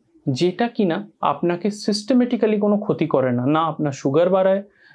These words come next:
না আপনার হাড়ের ক্ষতি করে, না আপনার চোখের ক্ষতি করে। খুব হায়ার ডোজ ইনহেলার নিলে তবেই গিয়ে এই ক্ষতিগুলো হওয়ার সম্ভাবনা থাকে, সেটাও খুব প্রলংড ইউজ করলে।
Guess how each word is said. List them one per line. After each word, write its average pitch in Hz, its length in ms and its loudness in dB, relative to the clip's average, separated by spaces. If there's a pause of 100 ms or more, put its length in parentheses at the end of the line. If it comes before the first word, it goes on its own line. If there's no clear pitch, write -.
(100)
না 160 200 0
আপনার 160 260 -2
হাড়ের 139 380 0
ক্ষতি 190 260 -2
করে, 185 320 2 (240)
না 165 120 2
আপনার 202 320 0
চোখের 196 320 0
ক্ষতি 127 260 -2
করে। - 240 -2 (720)
খুব 254 220 2
হায়ার 214 420 2
ডোজ 220 220 2
ইনহেলার 208 380 4
নিলে 165 400 2 (480)
তবেই 180 300 2
গিয়ে 185 400 0 (380)
এই 190 140 2
ক্ষতিগুলো 170 540 0
হওয়ার 156 320 2
সম্ভাবনা 156 500 0
থাকে, 175 220 -2
সেটাও 240 500 -2
খুব 262 280 -4
প্রলংড 175 480 4
ইউজ 151 220 0
করলে। 127 320 -2